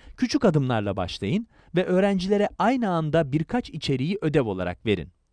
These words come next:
Zaman içinde ödevler, ustalık hedefleri büyüyecek ve öğretmen panelinden ulaşabileceğiniz veriler artacaktır. Ama ilk etapta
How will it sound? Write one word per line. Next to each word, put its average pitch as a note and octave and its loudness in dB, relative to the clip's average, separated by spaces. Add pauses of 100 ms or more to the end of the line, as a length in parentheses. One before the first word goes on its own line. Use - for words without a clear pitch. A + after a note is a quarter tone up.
(520)
Zaman D3+ 4
içinde A2+ -6
ödevler, A#2+ -2 (200)
ustalık E3+ -2
hedefleri G#2+ 0
büyüyecek A#2+ -4 (260)
ve D#3 4
öğretmen C3 0
panelinden A#2+ -2
ulaşabileceğiniz B2 -2
veriler D3+ 2
artacaktır. A2+ -2 (600)
Ama A#3+ 4
ilk C#4+ -4
etapta C#3 0